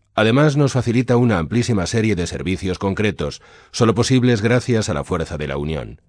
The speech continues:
Puedes ver todos los detalles sobre los servicios generales de la ure aquí,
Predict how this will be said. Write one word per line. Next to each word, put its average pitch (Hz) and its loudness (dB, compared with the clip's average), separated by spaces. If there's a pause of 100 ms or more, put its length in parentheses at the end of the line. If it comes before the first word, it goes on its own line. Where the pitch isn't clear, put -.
(580)
Puedes 110 4
ver 120 6
todos 113 2
los 90 0
detalles 117 0
sobre 76 -4
los 73 -6
servicios 95 -2
generales 85 -4
de 87 -4
la 73 -4
ure 101 0
aquí, 76 -8